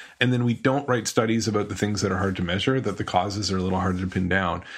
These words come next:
And so we tend to, like, obsess, and then we make a lot out of some statistically significant correlation that maybe isn't actually that even close to important and only applies to some cases because it's the thing we can measure.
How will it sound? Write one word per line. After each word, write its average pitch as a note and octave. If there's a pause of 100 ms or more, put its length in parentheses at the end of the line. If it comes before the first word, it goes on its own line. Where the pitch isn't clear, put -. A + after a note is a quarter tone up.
(160)
And G#2+
so B2+
we A#2+
tend D3+
to, C#3
like, A2+
obsess, G#2
and A2
then A2
we A2
make A#2+
a F#2
lot G#2
out G2
of F#2+
some G2
statistically G#2
significant G2+
correlation G2+
that G2
maybe A#2
isn't G2+
actually F#2+
that F#2 (340)
even A2+
close A#2
to A2
important A2 (540)
and A2+
only A2+
applies A2
to G#2
some G2+
cases A#2
because B2
it's -
the G2+
thing G#2
we G2
can F2+
measure. F2